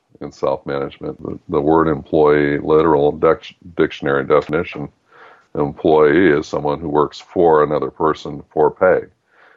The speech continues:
And that definition is, is becoming more and more obsolete as we move forward into the future.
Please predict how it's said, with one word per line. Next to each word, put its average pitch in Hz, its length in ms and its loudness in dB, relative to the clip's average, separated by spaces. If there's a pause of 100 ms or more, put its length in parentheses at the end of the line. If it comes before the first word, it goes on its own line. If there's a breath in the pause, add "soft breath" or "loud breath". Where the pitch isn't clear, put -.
(240 soft breath)
And 73 540 -4
that 82 260 2
definition 76 580 -2
is, - 520 -12 (200)
is - 120 -12
becoming 76 480 0
more 73 260 2
and 71 80 -4
more 71 260 2
obsolete 73 640 -2 (1040 soft breath)
as 69 300 2
we 73 240 4
move 76 320 -2
forward 73 400 2
into 69 220 -6
the 71 80 -8
future. 78 500 0